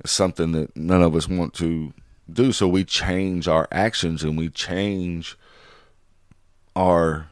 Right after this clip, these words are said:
direction to move us away from that pain. And that's, that's what Jesus is saying, "Come to me."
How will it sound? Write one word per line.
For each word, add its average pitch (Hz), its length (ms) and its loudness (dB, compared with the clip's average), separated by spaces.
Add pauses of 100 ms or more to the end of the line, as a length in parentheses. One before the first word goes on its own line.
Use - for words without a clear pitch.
(120)
direction 82 840 0
to 87 120 -2
move 82 260 0
us 80 120 -2
away 80 300 0
from 78 220 -6
that 71 180 -8
pain. 90 320 -4
And 78 140 -4
that's, 82 200 -6 (480)
that's 80 160 -4
what 92 120 2
Jesus 95 440 2
is 82 120 -4
saying, 82 260 -2
"Come 87 280 -2
to 80 60 0
me." 90 460 2